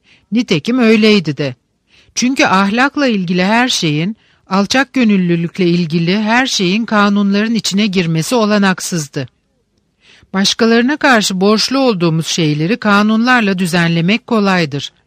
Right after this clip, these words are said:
Ama kişinin kendine karşı borçlu olduğu şeylerin hepsini oraya sıkıştırmak güçtür.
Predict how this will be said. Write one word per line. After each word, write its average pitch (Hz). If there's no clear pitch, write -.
Ama 202
kişinin 226
kendine 214
karşı 226
borçlu 180
olduğu 165
şeylerin 175
hepsini 220
oraya 180
sıkıştırmak 175
güçtür. -